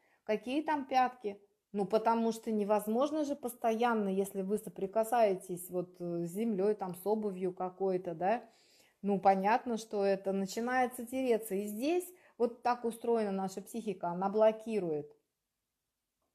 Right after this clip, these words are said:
«Елена, я уже тринадцать лет пытаюсь решить эти вопросы». Елена, приходите ко мне, и, э, не нужно столько времени тратить. Вы что, жизнь идёт. Жизнь идёт. Это очень серьёзные про-, такие вот вопросы, которые,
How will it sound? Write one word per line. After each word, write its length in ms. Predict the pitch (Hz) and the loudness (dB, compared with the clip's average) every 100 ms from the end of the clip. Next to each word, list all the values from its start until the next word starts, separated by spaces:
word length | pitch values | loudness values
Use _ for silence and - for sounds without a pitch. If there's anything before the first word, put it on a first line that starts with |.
| _ _ _ _ _ _ _ _ 175 | _ _ _ _ _ _ _ _ -2
«Елена, 380 | 226 240 220 | 2 4 4
я 220 | 190 214 233 | 4 6 6
уже 180 | 240 | 2
тринадцать 480 | 226 247 240 240 233 | -2 -2 -4 -4 -4
лет 220 | 247 240 | -2 -2
пытаюсь 360 | 190 190 190 185 | -4 0 0 0
решить 340 | 175 - 180 180 | -4 -8 -8 -8
эти 180 | 180 | -6
вопросы». 540 | 180 180 180 180 175 180 | -2 -2 -2 -4 -4 -4
Елена, 340 | 220 254 220 | -2 0 -2
приходите 560 | 185 202 233 240 339 269 | -4 -2 0 0 -4 -4
ко 160 | 226 | -2
мне, 460 | 226 226 196 160 - | -2 0 -2 -4 -6
и, 380 | 175 185 185 180 180 - - 233 180 | -6 -2 0 -2 -6 -18 -20 -20 -12
э, 220 | 175 180 | -4 0
не 180 | 180 220 | 2 2
нужно 280 | 247 262 214 | 2 0 -4
столько 340 | - 196 185 180 | -4 -4 -2 0
времени 340 | 196 185 180 | 0 0 -2
тратить. 380 | 185 208 190 165 | 2 2 2 -6
Вы 120 | 180 | -8
что, 340 | - - 240 190 | -8 -2 0 0
жизнь 420 | 220 285 277 262 | 0 -2 0 0
идёт. 460 | 220 247 247 175 - - _ _ _ 185 | 0 4 6 6 4 -10 _ _ _ -4
Жизнь 360 | 247 330 285 269 | 0 0 0 -2
идёт. 420 | 226 269 233 214 | 2 6 6 4
Это 220 | 214 220 | 0 2
очень 520 | 226 269 285 277 254 | 4 4 0 -2 -2
серьёзные 680 | 240 240 233 240 233 220 208 | -2 -4 0 0 0 0 -2
про-, 360 | 202 202 202 190 | 0 2 2 0
такие 500 | 214 214 226 220 202 | -4 -4 -2 2 2
вот 180 | 190 190 | 0 0
вопросы, 640 | 190 196 233 269 320 254 | -2 0 2 4 2 0
которые, 920 | 208 190 190 233 254 240 226 214 208 | -2 -4 0 2 2 4 6 6 6